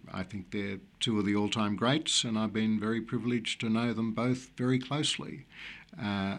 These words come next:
and for me, that's been a wonderful thing. On the other side of things,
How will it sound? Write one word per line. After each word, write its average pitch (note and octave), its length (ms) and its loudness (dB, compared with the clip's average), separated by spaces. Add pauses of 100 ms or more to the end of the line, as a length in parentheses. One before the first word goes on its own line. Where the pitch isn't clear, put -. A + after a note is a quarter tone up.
and G#2+ 440 2
for - 160 -2
me, G#2+ 340 4
that's F#2 260 0
been G#2 180 0
a F#2+ 40 2
wonderful F#2 380 0
thing. F#2 220 -4 (960)
On C#3+ 160 6
the D3+ 100 8
other A3 220 8
side B2 400 6
of G#2 100 0
things, A#2 460 6